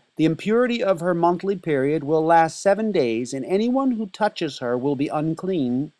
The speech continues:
till evening. Anything she lies on during her period will be unclean, and anything she sits on will be unclean. Whoever touches her bed must wash his clothes and bathe with water, and he will be unclean till evening.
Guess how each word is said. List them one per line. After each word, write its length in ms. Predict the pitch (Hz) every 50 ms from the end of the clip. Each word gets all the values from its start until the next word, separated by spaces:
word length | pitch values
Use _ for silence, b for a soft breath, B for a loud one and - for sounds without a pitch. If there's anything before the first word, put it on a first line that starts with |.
| _
till 220 | - - 147 147 113
evening. 500 | 143 147 139 110 104 101 98 95 98 107 _ _ _ _ _ _ _ _ _ _ -
Anything 400 | 170 175 196 202 180 208 214 214
she 160 | - - 220
lies 640 | 220 208 202 196 196 196 196 196 196 202 196 - -
on 400 | - - 185 180 180 175 170 160
during 440 | 147 160 180 190 208 226 240 240 233
her 180 | 202 190 208 185
period 580 | 160 - 185 180 165 151 143 143 147 147 143 b b b b b b
will 160 | 143 151 156
be 180 | 135 139 156 170
unclean, 680 | 135 151 151 151 - - 135 127 117 110 107 120 123 _ _ _ _
and 140 | - 143 143
anything 420 | 151 170 180 190 160 190 208 208 202
she 220 | 185 - 208 196
sits 340 | 165 - - 269 208 - -
on 380 | 165 143 131 127 127 139 156 -
will 140 | - 143 139
be 120 | 135 143
unclean. 580 | 147 143 147 147 - - 160 143 113 101 107 - _ _ _ _ _ _ _
Whoever 280 | - 143 156 160 165 165
touches 400 | - 185 170 160 - 170 156 -
her 80 | 165
bed 340 | 151 131 143 151 156 175 170
must 260 | 165 147 139 135 -
wash 340 | - 143 143 143 143 139 -
his 120 | - 127 -
clothes 460 | - - 143 135 139 156 175 165 -
and 120 | 131 127
bathe 280 | 120 135 131 139 143 131
with 160 | 135 120 120
water, 340 | 123 120 120 123 123 123 143
and 440 | 143 - 135 131 135 135 131 127 127
he 220 | - 135 127 123 127
will 260 | 120 127 123 123 127
be 200 | 117 127 127 131
unclean 640 | 107 113 117 127 127 - 110 113 113 117 120 123 123 - _
till 160 | - 127 107
evening. 440 | 95 117 131 120 98 101 98 92 95